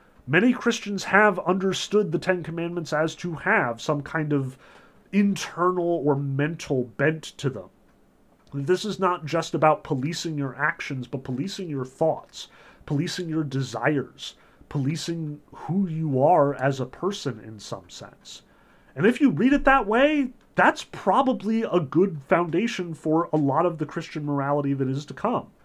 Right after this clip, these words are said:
As Jesus will emphasize, God wants your hearts to be right in him. And many of the Jews are going to emphasize this as well. Clearly, these commandments are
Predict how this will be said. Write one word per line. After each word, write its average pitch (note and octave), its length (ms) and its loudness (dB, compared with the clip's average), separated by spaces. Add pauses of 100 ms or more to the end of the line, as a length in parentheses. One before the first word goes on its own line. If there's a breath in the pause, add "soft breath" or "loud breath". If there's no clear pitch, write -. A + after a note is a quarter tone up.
(680 soft breath)
As F3 260 8
Jesus F#3+ 480 -2
will F#3 160 4
emphasize, D#3 720 2
God D#3 440 2
wants F3 360 -2
your D3+ 220 0
hearts F3+ 520 0
to - 160 -6
be A#2 200 -6
right G#2 340 -8
in G#2+ 100 -16
him. G2+ 200 -16 (120)
And A#2+ 280 -6
many A#3+ 300 2
of A3+ 160 2
the G#3+ 60 -2
Jews G#3 360 -2
are G3 80 2
going F#3+ 220 0
to E3+ 60 -4
emphasize E3+ 560 -4
this D#3 200 -8
as B2+ 160 -6
well. D#3 320 -2 (640 soft breath)
Clearly, B3 480 4
these E3+ 540 -2
commandments F#3 640 -2
are F3 420 8